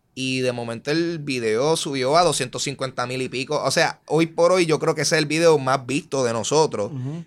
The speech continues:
Speaker 1: Y toda, eh, la gran, y bueno, sí, o sea, casi, casi todos los viewers vienen de América Latina en general. O sea, Me-, Me-, México, Venezuela, Perú. Eh, que está bien loco porque yo nunca me hubiese imaginado eso. O sea, yo, yo hice este contenido, pues, pensando que, ok,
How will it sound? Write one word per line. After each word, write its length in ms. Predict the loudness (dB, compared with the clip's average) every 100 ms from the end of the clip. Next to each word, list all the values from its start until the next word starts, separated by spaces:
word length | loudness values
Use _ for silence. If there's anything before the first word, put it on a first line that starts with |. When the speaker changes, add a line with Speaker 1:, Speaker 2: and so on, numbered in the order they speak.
| _ -10
Speaker 1:
Y 600 | -4 -2 -2 -2 -4 -8 _ _ _
toda, 1080 | -2 0 2 4 4 6 6 4 2 -2 -8
eh, 300 | -8 -4 -2
la 120 | -2
gran, 560 | 0 2 2 2 0 -4
y 180 | -6 -4
bueno, 240 | 0 0
sí, 240 | 0 -2 -2
o 100 | -4
sea, 200 | -2 -4
casi, 320 | -4 -2 -2 -2
casi 240 | -4 -4
todos 220 | 0 2
los 120 | 2 0
viewers 380 | 2 2 2
vienen 340 | -2 -4 -4 -2
de 160 | 0
América 360 | 0 0 -2 -2
Latina 240 | -2 -4
en 80 | -6
general. 340 | -6 -4 -2 -4
O 60 |
sea, 240 | -4 -6 -6
Me-, 180 | -12 -18
Me-, 200 | -16 -16
México, 420 | -8 -6 -4 -2
Venezuela, 440 | -2 -4 -6 -4 -4
Perú. 400 | -4 -4 -4 -8 _ _ _ _ _ -8
Eh, 840 | -4 -2 0 -2 -4 -8 -12 -14
que 80 | -16
está 240 | -16 -12 -8
bien 180 | -4
loco 260 | -2 -2 -2
porque 480 | -2 -4 -2 -2 -2
yo 280 | -4 -2 -2
nunca 280 | -6 -2
me 80 | -2
hubiese 240 | -2 -4 -6
imaginado 540 | -6 -6 -8 -6 -2
eso. 200 | -2 -4
O 40 |
sea, 240 | -2 -2 -2
yo, 460 | -2 0 2 2
yo 340 | 0 -2 -2 -2
hice 180 | -2 -4
este 200 | -4 -2
contenido, 680 | -2 0 -2 0 2 2
pues, 120 | 0
pensando 520 | -4 -4 -2 0 0 -2
que, 120 | -2
ok, 160 | -2